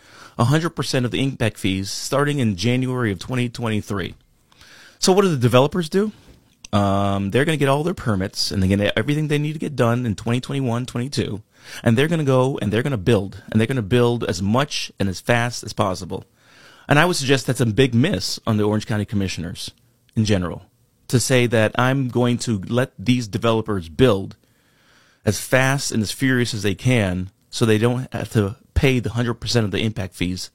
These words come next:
coming up in twenty twenty-three. So a lot of the things, when I, when I, hopefully, if I secure your vote, and I humbly respect that I do get your vote, um, in, uh, coming up in this August twenty-third election,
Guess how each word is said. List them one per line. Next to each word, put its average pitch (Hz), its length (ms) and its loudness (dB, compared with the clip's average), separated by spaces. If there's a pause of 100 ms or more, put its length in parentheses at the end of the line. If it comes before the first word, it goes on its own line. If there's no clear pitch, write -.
coming 110 240 2
up - 100 -6
in 101 60 -14
twenty 101 180 -8
twenty-three. 92 460 -4 (560)
So 147 120 4
a 139 40 6
lot 170 180 4
of 196 60 0
the 165 80 -2
things, 143 260 2
when 127 120 0
I, 147 40 2
when 139 320 -2
I, 165 240 -2 (400)
hopefully, 107 640 2
if - 120 -4
I 117 60 2
secure 123 400 0
your 117 80 2
vote, 107 320 2
and 101 140 0
I 95 100 -2 (300)
humbly 127 280 4
respect 110 560 -2
that 104 200 4
I 98 100 0
do 123 320 0
get 117 240 2
your 104 80 0
vote, 90 320 -2 (1300)
um, 104 420 4 (140)
in, 117 200 0
uh, 95 180 2
coming 107 260 0
up 98 100 0
in 107 80 -2
this 95 140 -2
August 98 220 0
twenty-third 90 460 -4
election, 95 460 -6